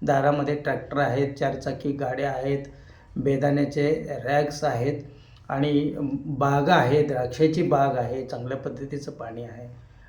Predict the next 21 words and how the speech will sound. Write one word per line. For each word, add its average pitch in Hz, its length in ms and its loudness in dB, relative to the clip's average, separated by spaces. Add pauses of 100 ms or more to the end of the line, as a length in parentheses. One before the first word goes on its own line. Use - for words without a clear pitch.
(120)
आणि 175 600 4
या 190 240 8
उन्होळी, 180 880 12 (200)
अ, 156 220 4 (140)
एवढं 180 200 4 (100)
तालेवार 196 440 12
व्यक्तीनं, 160 500 6 (600)
ते 160 60 4
हे 156 100 10
आपण 165 320 6
पत्रकार 160 440 4
असल्याचा 156 540 2
दावा 139 300 2
करून 156 480 -2 (120)
यांनीसुद्धा, 165 520 6 (720)
अ, 151 400 6
पत्रकारांच्या 175 1080 6
भूखंडासाठी 170 1000 6
अर्ज 156 280 6
केलेला 139 340 4
आहे. 123 580 -2